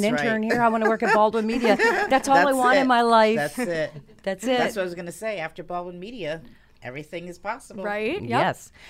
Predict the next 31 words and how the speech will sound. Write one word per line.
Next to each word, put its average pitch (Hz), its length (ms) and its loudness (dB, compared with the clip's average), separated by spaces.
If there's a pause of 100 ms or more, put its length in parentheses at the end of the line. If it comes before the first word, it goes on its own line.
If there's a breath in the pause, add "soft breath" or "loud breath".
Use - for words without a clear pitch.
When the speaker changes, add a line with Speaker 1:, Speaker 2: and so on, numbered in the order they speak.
Speaker 2:
So, - 160 0
Lisa, 196 300 -2
you 170 100 0
wanna 160 140 0
hear 180 180 0
how 170 140 0
we 160 100 -2
met? 147 240 -2 (240)
Speaker 1:
Yes, - 460 -6
I 156 120 -2
wanna 151 360 -6
know. 101 280 -6
Speaker 2:
Okay, 156 220 -4
so 165 220 0
I 165 80 2
go 185 240 0
to 185 240 -2
Kevitt 180 300 -4
Dentistry 139 680 -4
in 131 420 -8
West 131 240 -6
Hartford, 98 400 -10 (380 loud breath)
and 151 600 -4
I'm 160 140 -6
getting 196 260 -2
my 180 120 -2
teeth 175 300 -8
cleaned, 131 420 -8
and - 80 -8
you 226 80 -6
know 156 220 -4